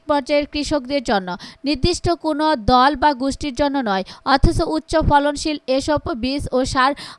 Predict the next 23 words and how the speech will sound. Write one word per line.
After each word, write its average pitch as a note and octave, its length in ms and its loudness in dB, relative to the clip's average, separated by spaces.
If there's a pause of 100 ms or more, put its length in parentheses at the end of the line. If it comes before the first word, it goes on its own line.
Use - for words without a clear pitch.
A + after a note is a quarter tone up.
আওয়ামী C#4+ 220 6
লীগের D#4+ 300 -2 (100)
কর্মী C#4+ 300 2 (100)
ব্যতীত C4 320 -2 (440)
অন্যদের D4 440 2
বিতরণ D4+ 340 2 (140)
না C4 80 4 (140)
করার C#4+ 240 0 (100)
ঘোষণা C#4+ 400 -2
দিয়েছেন C#4+ 280 0 (100)
লক্ষ্মীপুরের C#4+ 500 0 (100)
এক A#3+ 160 -2 (120)
ভাইস C#4 280 2
চেয়ারম্যান। F#3 380 -4 (360)
অভিযোগ D#4 280 -2 (100)
উঠেছে, E4 260 0 (100)
ভুক্তভোগী D4+ 560 -4
কৃষকদের C#4+ 540 -4
বিএনপি C4+ 380 -4
জামায়াতে C4 480 -2 (100)
কর্মী C#4 240 -2 (140)
আখ্যা C#4 260 -6
দিয়ে C4+ 120 -2